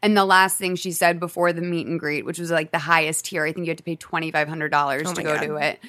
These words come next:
Speaker 1: And you got to, you got to just go out, take a selfie with Britney, and then you were done. Um, but she said, "Just remember something." She's like, "You're about to meet Britney, and you're gonna introduce yourself to her, and she's probably gonna introduce herself back, and you're gonna think, 'Of course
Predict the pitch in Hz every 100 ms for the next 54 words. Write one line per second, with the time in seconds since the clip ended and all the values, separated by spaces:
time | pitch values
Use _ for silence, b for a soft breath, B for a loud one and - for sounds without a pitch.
0 | B B 208 196 180 - 175 - 196 190
1 | 175 - 175 170 - 180 175 156 - 180
2 | 170 - 160 156 175 156 165 156 131 139
3 | 120 165 160 143 147 95 - 95 b b
4 | - 208 190 180 180 170 - 196 185 -
5 | _ _ _ _ - 233 202 208 185 -
6 | 220 - 294 294 330 269 233 190 180 180
7 | 175 - 185 190 165 175 196 208 233 240
8 | 220 214 214 208 202 196 214 131 170 143
9 | 101 - 190 185 180 185 b b b b
10 | _ _ 214 208 226 196 220 220 247 302
11 | 320 269 214 196 - 185 190 180 180 185
12 | 180 - 214 226 202 208 196 185 180 175
13 | 185 160 - 185 180 - 175 170 160 254
14 | 214 170 180 185 190 175 170 185 - 180
15 | - 320 359 381 294